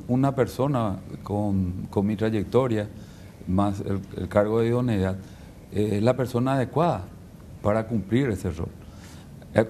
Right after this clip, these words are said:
acordémonos que Ramírez Zambonini llega después de ser el,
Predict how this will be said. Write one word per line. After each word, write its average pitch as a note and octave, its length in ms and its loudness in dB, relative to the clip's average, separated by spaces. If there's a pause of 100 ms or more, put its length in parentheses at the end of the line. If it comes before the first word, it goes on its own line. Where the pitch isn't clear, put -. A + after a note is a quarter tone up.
acordémonos C3 560 4
que F3+ 140 4
Ramírez C#3 420 2
Zambonini A2+ 560 4
llega G2 400 2 (240)
después A2 400 4
de A#2+ 80 4
ser A2+ 280 2 (720)
el, G2+ 680 2